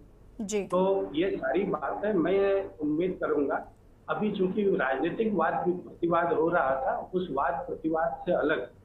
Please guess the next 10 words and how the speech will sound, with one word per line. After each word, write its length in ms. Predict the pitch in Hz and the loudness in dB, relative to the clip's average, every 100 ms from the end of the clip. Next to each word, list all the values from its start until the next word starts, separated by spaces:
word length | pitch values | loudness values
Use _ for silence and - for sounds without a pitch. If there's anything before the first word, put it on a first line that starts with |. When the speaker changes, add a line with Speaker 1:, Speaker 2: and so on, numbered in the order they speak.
| - - - | -20 -18 -8
Speaker 1:
जी। 220 | 196 196 160 | -2 0 2
Speaker 2:
मैं 240 | 214 196 | 2 2
एक 200 | 202 185 | 2 4
बात 240 | 190 190 | 4 4
जरूर 280 | 156 190 202 | 2 2 2
कहूंगा 420 | 160 147 151 151 196 - - - - - | 0 2 2 2 0 -2 -8 -16 -20 -4
कि 220 | 196 185 - | -2 -2 -4
सत्रह 560 | - - 208 220 220 220 | -4 2 4 4 4 4
से 360 | 220 220 226 - - - - - - 165 | 6 6 4 0 -10 -20 -20 -20 -6 -2
इक्कीस 380 | 165 214 214 | -2 0 0